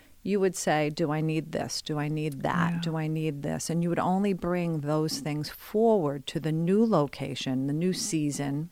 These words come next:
Speaker 1: right? S-, 'cause you might overwinter inland, um, that you really, really needed, and you would leave the rest.
Speaker 2: Mm.
Speaker 1: So it's a way of saying, "What, what do I wanna bring into this new season?"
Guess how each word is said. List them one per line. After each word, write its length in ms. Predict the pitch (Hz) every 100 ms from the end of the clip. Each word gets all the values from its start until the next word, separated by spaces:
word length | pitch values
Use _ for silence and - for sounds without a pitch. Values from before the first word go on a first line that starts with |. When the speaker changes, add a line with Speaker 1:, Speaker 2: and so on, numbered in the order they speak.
| -
Speaker 1:
right? 280 | 143 139 147
S-, 160 | - - -
'cause 180 | 196 143
you 80 | 151
might 280 | 147 143 - _
overwinter 720 | - 143 147 143 139 131 135 -
inland, 600 | 151 139 131 123 147 - - - - - - - -
um, 500 | 156 160 156 151 151 - -
that 260 | 156 -
you 220 | 170 165
really, 360 | 160 160 156 160
really 300 | 147 160 156
needed, 400 | 165 180 165 151
and 140 | 151 165
you 100 | 165
would 220 | 151 -
leave 240 | 165 165 147
the 100 | 151
rest. 400 | 139 - 117 - 190
Speaker 2:
Mm. 480 | 185 180 175 175 180 170 - - -
Speaker 1:
So 200 | - 185
it's 160 | 170 -
a 80 |
way 440 | 160 165 160 160 160
of 440 | - 147 143 143 -
saying, 500 | - 175 156 151 151
"What, 200 | 156 233 - - -
what 180 | 196 190
do 100 | 185
I 80 |
wanna 260 | 165 160 156
bring 360 | 143 143 143 143
into 500 | 143 143 - 151 139
this 240 | 135 135
new 160 | 151 143
season?" 680 | - - 143 - - -